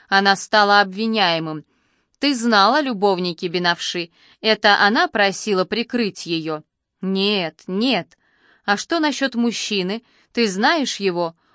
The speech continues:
Он подкупил тебя?» «Нет, пожалуйста, великий эмир, я ничего не знаю». Но эмир больше не слушал Шикибу. Единственное, что волновало Хабибулу, его поруганная честь.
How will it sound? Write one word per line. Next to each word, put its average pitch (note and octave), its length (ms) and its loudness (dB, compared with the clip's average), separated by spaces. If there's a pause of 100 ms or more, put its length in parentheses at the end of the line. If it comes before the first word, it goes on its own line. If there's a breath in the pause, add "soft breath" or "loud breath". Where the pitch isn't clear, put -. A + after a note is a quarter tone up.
(120)
Он A3+ 260 2
подкупил B3+ 640 -4
тебя?» D#3+ 440 -4 (560)
«Нет, C4+ 340 0
пожалуйста, G#3+ 600 0
великий F#3+ 480 -2
эмир, G#3+ 220 0
я F#3 240 0
ничего G#3+ 400 -2
не A#3 160 0
знаю». A#3 460 -2 (500 soft breath)
Но G#3+ 220 2
эмир A#3+ 320 4
больше B3+ 400 0
не A#3+ 120 2
слушал A3+ 500 -4
Шикибу. F3 640 -6 (240 soft breath)
Единственное, G3+ 880 -2
что F#3+ 400 0
волновало F#3+ 720 2
Хабибулу, F3 800 -4 (380 soft breath)
его A3 380 0
поруганная F#3+ 840 2
честь. - 600 -8